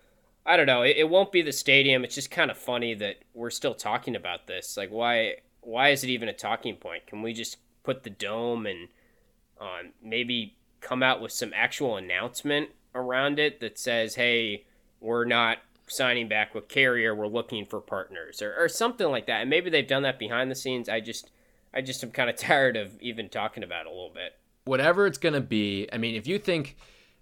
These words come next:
Speaker 2: well, okay, I, I won't go to, to that extreme, but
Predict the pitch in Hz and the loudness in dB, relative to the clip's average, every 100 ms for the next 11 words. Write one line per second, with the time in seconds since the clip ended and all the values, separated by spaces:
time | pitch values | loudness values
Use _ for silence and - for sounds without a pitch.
0 | - 113 92 - - 104 98 135 139 147 | -4 -2 -2 -10 -10 -6 -4 -2 2 2
1 | 135 117 104 98 - 127 107 131 113 107 | 2 2 0 -4 -2 -2 -2 -2 0 0
2 | 104 - 107 98 98 98 | -2 -6 -6 -6 -6 -8